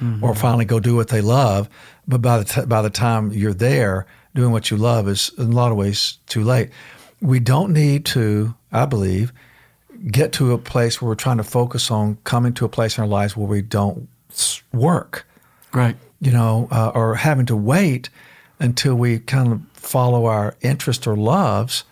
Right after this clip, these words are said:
Speaker 2: even if we do it after work. You
Speaker 1: Yeah.
Speaker 2: know?
Speaker 1: Yeah, or
Speaker 2: But,
Speaker 1: before work, or
Speaker 2: yeah, we live in a time, in, in, an extraordinary time, uh, when, frankly, many people, according to Morgan Freeman, in this country,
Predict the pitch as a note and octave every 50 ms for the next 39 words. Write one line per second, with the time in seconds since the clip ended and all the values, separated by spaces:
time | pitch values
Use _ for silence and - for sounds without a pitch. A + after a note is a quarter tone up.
0 | _ _ _ _ - F3 F#3 G#3 - - F3 C3 D3 C#3+ C#3 C#3 C3+ C3 - -
1 | A#2+ C3 G3+ A#3 C#3 G2 - - _ - - - _ _ _ _ _ _ _ _
2 | - B2+ B2+ - - B2 D3 E3 - - - - - - - - C3+ E3+ E3 A#2+
3 | - B2+ C3+ C3 C3 A#2+ - D#3+ E3+ F#3 D#3+ B2 A2+ G#2 G#2 A#2+ - - D3 C#3
4 | C3+ - A#2 A#2+ B2 B2+ D3+ G3+ B3 A#3+ B3 A#3 G#3+ G#3+ G3 F3+ - - G#3 F#3+
5 | F3+ D3 A#2+ A2+ A#2+ D3 E3 - - _ _ _ _ _ _ _ _ _ _ _
6 | _ _ - C3 B2 A#2+ A#2+ B2 B2+ B2 A#2+ A#2 - B2 A#2+ A#2+ A#2+ - - -
7 | E3 G3+ G#3+ D#3+ B2+ G#2 G2 G2 - - G2 F#2 - - - - A2+ - _ _
8 | _ _ _ _ _ _ _ _ _ _ _ - A2 G#2+ A2 G#2+ A#2 A#2 A#2 A2
9 | A2 G#2+ - - - - - - C3+ C#3+ E3+ F3+ F3 - F3+ E3 D#3+ D#3 G3+ -
10 | - _ _ _ _ _ _ _ _ _ - B2 A#2+ C3 D3 F3 G#3+ G3+ D#3 A#2+
11 | A#2+ - A#2+ A2 G#2+ - A2+ G#2 G#2 - - - A#2 A2 G#2+ G#2+ G#2+ G#2+ G#2+ G#2+
12 | G2+ G2+ F#2+ G2+ - C3+ C#3 D#3 C#3+ A2+ F#2+ F#2+ A2 - _ _ - _ _ _
13 | _ _ _ _ - - A2+ A2 A2 B2 D3+ - - - F#3+ F#3+ F#3 F3 - -
14 | G#2 F2 - -